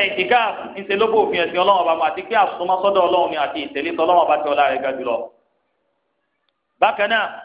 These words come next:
wọ́n tún fi rinlẹ̀ wípé ìjọsìn kan tó tóbi tá a máa ń ṣe nígbẹ̀yìn mẹ́wàá oṣù gbẹ̀yìn oṣù Ramadan,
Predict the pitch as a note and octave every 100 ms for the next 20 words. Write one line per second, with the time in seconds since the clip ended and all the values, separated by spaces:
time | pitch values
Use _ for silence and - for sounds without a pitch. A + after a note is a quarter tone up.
0 | - _ _ _ _ _ - G#3+ A#3+ B3+
1 | A3 A3 G#3 D#3 - - - - _ _
2 | F3+ B3 B3 C4 - G3+ G3 F#3 - G#3+
3 | G3+ G3+ - G#3+ G#3 A3 - G3 G3 -
4 | _ _ _ - A3+ G#3+ G3 G3+ G3 G3
5 | G3+ A3+ A3 G#3+ F3+ G3 G#3+ F#3+ F#3 F3
6 | E3+ F3 F#3 F3+ F3+ E3+ E3 G3 G#3+